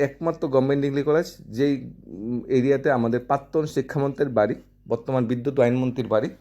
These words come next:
সেই মোহনপুর ত্রিপুরা প্রতিষ্ঠিত কলেজে তোমাদের গেস্ট লেকচারার বা পিজিটি বা সাবজেক্ট টিচার নিয়োগ করা হচ্ছে। সাবজেক্টগুলি হলো বেঙ্গলি, ইংলিশ, ককবরক,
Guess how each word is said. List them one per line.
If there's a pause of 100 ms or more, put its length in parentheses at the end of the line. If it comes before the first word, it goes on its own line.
সেই
মোহনপুর (180)
ত্রিপুরা
প্রতিষ্ঠিত
কলেজে (460)
তোমাদের
গেস্ট
লেকচারার
বা
পিজিটি
বা
সাবজেক্ট
টিচার
নিয়োগ
করা
হচ্ছে।
সাবজেক্টগুলি
হলো (420)
বেঙ্গলি, (100)
ইংলিশ, (180)
ককবরক,